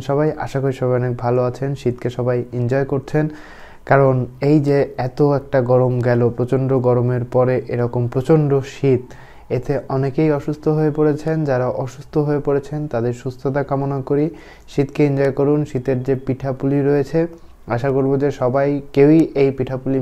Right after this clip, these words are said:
miss করবেন না, কারণ আমাদের দেশে অনেক ভালো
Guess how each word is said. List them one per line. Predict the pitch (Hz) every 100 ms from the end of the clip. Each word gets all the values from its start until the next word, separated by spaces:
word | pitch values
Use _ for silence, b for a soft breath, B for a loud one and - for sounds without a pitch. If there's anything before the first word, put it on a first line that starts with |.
| 123
miss | 117 -
করবেন | 135 131 139
না, | 151 - B B B 120
কারণ | 131 131 -
আমাদের | 127 127 135 127
দেশে | 131 139 127 - 127
অনেক | 151 147 - -
ভালো | 131